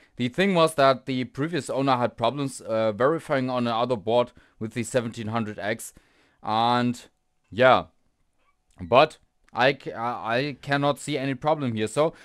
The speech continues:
now the board is fixed. All there was was a bios issue. So all there was was a failed bios flash,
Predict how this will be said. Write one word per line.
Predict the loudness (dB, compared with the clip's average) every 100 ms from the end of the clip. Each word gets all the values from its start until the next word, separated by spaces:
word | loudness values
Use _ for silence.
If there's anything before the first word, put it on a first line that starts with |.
| 0
now | 4
the | 4
board | 4 2 2
is | -4
fixed. | -4 -4 -6 -2
All | 0 4
there | 2 2
was | 2 2 2
was | 0 0
a | 0 -2
bios | 2 4 4 0
issue. | -8 -8 -4 -4 -4 _ _ -16
So | 2 4
all | 4
there | 2
was | 0 -2
was | -2 -6
a | -2
failed | 0 0 2
bios | 4 4 2
flash, | -4 0 0 -2